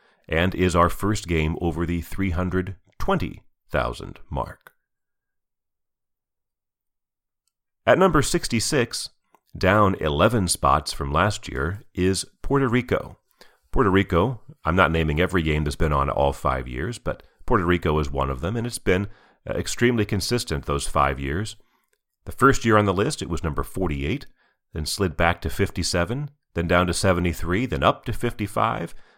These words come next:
down to sixty-six, so a fairly narrow range of only twenty-five positions, uh, for a game that is obviously quite old. At number sixty-five is a new entry, a game that has been in the top two hundred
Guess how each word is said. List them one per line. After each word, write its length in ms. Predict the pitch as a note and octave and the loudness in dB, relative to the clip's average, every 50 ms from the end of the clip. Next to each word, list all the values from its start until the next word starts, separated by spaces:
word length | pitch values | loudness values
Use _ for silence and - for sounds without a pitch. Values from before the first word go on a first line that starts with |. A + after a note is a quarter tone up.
| _ - - | _ -12 -6
down 240 | - G2 A2 A#2 A2+ | -4 -2 -2 -2 -2
to 80 | G2+ | -2
sixty-six, 720 | - - A#2+ A2+ - - G#2 G2 - - A2+ G2 - - - | -2 -2 -4 -6 -6 -4 -4 -4 -2 -2 -2 -4 -4 -6 -6
so 180 | - G2 F2 | -4 -2 -2
a 60 | F2 | -2
fairly 380 | - - - F3 F3+ D3 A2 F2 | -2 -2 -2 -2 -2 0 -2 0
narrow 340 | E2 E2+ F#2 F#2 F2+ D#2+ D2+ | 0 2 2 4 4 4 4
range 240 | D#2 F2 G2+ F#2+ F2 | 4 2 2 2 0
of 80 | D#2 | -2
only 140 | D2+ C#2+ C#2+ | -2 -2 -2
twenty-five 600 | - - B2 B2 G#2+ - - G2+ F#2 E2 D2+ - - | 0 0 0 0 -2 0 0 2 2 2 0 -2 -4
positions, 600 | C#2 C2+ F#2+ A#2+ B2 - - A1 A#1+ - - - _ _ _ _ _ _ _ _ _ _ _ _ _ _ - | -4 -2 -2 -2 -4 -4 -8 -10 -10 -12 -14 -14 _ _ _ _ _ _ _ _ _ _ _ _ _ _ -10
uh, 100 | - D#2+ - | -10 -10 -8
for 200 | - - D#2 D2 | -6 -4 -2 -2
a 60 | C#2+ | -2
game 260 | D2+ D#2+ D#2+ D#2 D2 | 0 0 0 0 0
that 160 | C#2 C2+ C2 | -2 -4 -6
is 80 | B1+ - | -6 -6
obviously 640 | - - D2+ D2+ - C#2+ C2 - - A#1+ B1 A#1+ - _ _ _ - _ _ _ _ _ - | -2 -2 -2 0 -2 -6 -8 -8 -8 -10 -10 -12 -14 _ _ _ -20 _ _ _ _ _ -10
quite 240 | - - B1 B1 C#2 | -8 -8 -6 -2 0
old. 380 | E2 F#2 E2+ D2 C2+ - - - - _ _ - _ _ _ _ _ _ _ _ _ _ _ _ _ _ _ _ _ _ _ _ _ _ _ _ _ _ _ _ _ _ _ _ _ _ _ _ _ _ - - - - | 2 2 2 2 -2 -6 -10 -16 -18 _ _ -20 _ _ _ _ _ _ _ _ _ _ _ _ _ _ _ _ _ _ _ _ _ _ _ _ _ _ _ _ _ _ _ _ _ _ _ _ _ _ -14 -8 -2 0
At 60 | C3+ | 2
number 180 | D#3 F#3 G#3 | 2 4 2
sixty-five 640 | F#3 - G3+ - - - C3+ - - D#3 C#3+ B2 G2+ | 2 2 2 0 0 0 -2 2 4 6 6 6 4
is 100 | F2 D#2+ | 2 2
a 40 | E2 | 0
new 240 | D#2+ E2+ F2+ E2+ E2 | 0 2 2 2 2
entry, 420 | E2 F2 - - - - - - _ - _ _ _ _ _ - | 2 2 -2 -6 -10 -12 -14 -18 _ -20 _ _ _ _ _ -10
a 80 | E2+ E2+ | -8 -2
game 300 | D#2 G2+ G2+ A2 A2 F#2+ | 2 4 4 4 4 4
that 100 | F#2 F2 | 2 2
has 120 | E2+ D#2+ | 0 -2
been 260 | E2 D#2 G#2+ G#2+ G#2+ | 2 4 4 4 4
in 260 | - G2+ A2+ C#3 D#3 A#2 | 4 2 2 2 2 0
the 80 | F#2+ | -2
top 420 | - - A#2+ F#2+ E2 - - _ - | -2 2 2 2 2 2 -2 _ -6
two 200 | - - B3 B3+ | -4 -2 -2 0
hundred 500 | - - B1 - - - - - G#2+ | 0 -2 -4 -4 -8 -10 -10 -12 -12